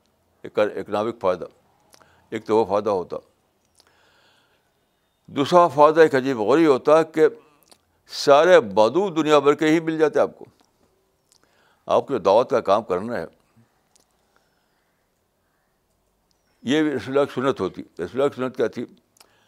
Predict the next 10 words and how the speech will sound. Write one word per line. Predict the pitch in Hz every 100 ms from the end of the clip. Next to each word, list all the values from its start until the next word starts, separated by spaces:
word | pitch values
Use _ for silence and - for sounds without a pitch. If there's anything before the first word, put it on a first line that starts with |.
| _ _ _ _ _
کہ | 117
جب | 101 139
انہوں | 139 135
نے |
استعمال | 117 - 95 120
کیا | 135 113 90 - _ _ _ _ _ _ _ _
کعبہ | - 92 98 117
کے | 113
زائرین | 95 92 90 120
کو | 117 71